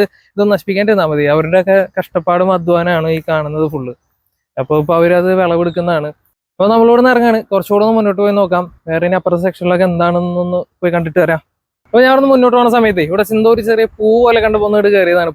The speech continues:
പൂവെന്നല്ല, എന്തോ പച്ചക്കറിയാണ്. എന്തൊറ്റാന്ന് പോയി കണ്ടിട്ട് വരാം, കാണിച്ചു തരാം. അപ്പൊ ഇത് പൂവെന്നല്ല, ഇത് ഫുള്ള് നമ്മളെ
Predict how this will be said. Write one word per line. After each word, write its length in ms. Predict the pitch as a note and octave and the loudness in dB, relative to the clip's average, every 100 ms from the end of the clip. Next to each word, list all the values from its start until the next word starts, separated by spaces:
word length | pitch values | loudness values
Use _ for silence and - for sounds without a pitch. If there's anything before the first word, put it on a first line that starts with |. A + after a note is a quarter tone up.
| F#3 | 0
പൂവെന്നല്ല, 400 | G#3 B3 A#3 G#3+ G3 | 2 4 2 2 -2
എന്തോ 140 | G3+ G3+ | -4 -4
പച്ചക്കറിയാണ്. 500 | G#3+ A3+ G#3 A3+ G3+ G#3+ _ | -4 -2 0 0 -2 -8 _
എന്തൊറ്റാന്ന് 380 | - F#3 G3 G3+ | -6 -2 0 2
പോയി 140 | G3 G3 | 0 0
കണ്ടിട്ട് 260 | F#3 E3+ D#3+ F3+ | -2 -6 0 0
വരാം, 180 | E3 - _ | 0 -6 _
കാണിച്ചു 220 | D#3+ D3+ C#3+ | -8 -6 -6
തരാം. 140 | - _ - | -8 _ -6
അപ്പൊ 120 | D3+ F#3 | 0 0
ഇത് 80 | G#3 | 2
പൂവെന്നല്ല, 440 | A3+ A#3 B3+ B3 A3+ A#3+ - | 2 4 4 2 0 -2 -8
ഇത് 80 | E3 E3 | -8 0
ഫുള്ള് 240 | G3 G3+ G#3+ | 2 2 2
നമ്മളെ 300 | G#3 G#3 | 0 2